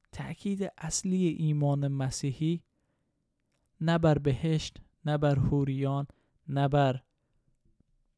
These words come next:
چگونه زندگی کردن در این دنیا است. خیر،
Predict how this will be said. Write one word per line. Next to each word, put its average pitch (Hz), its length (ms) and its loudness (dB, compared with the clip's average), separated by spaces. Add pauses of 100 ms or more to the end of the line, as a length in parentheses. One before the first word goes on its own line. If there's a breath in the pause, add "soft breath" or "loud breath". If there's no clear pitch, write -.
(240)
چگونه 151 420 2
زندگی 135 420 -2
کردن 135 440 -6
در 131 140 -4
این 127 160 -4
دنیا 123 600 -2
است. - 360 -12 (680)
خیر، 127 380 -10